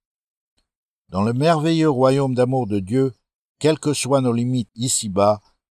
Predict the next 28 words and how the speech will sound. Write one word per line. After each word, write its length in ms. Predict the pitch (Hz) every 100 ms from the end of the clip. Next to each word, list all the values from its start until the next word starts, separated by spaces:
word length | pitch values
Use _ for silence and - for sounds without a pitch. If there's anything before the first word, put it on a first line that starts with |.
| _
nous 240 | 104 117 135
aurons 260 | 143 143
la 120 | 139 123
paix 200 | 151 139
du 140 | 107
cœur 440 | - 110 101 82 -
et 140 | -
le 100 | 113
contentement 580 | 127 143 147 139 120 135
de 120 | 117
l'esprit. 640 | 104 95 - - 82 71 _ _ _ _ _ _
Là, 360 | 101 147 175 - _
nous 100 | 113
n'aurons 340 | 131 135 120 113
pas 140 | 107
peur. 460 | - 95 90 76 _ _ _ _ _
Nos 140 | 98 120
besoins 500 | 151 165 156 175 170
seront 360 | - 113 135 - -
abondamment 760 | 131 151 151 123 120 120 120 -
satisfaits. 880 | - 110 104 90 - - 82 69 - _ _ -
Là, 320 | 131 165 170 -
nous 120 | 120
pouvons 340 | 98 117 120
trouver 460 | 110 - 98 123 131
le 160 | 113 85
véritable 680 | 76 123 135 120 127 95
amour 460 | 90 90 101 110 107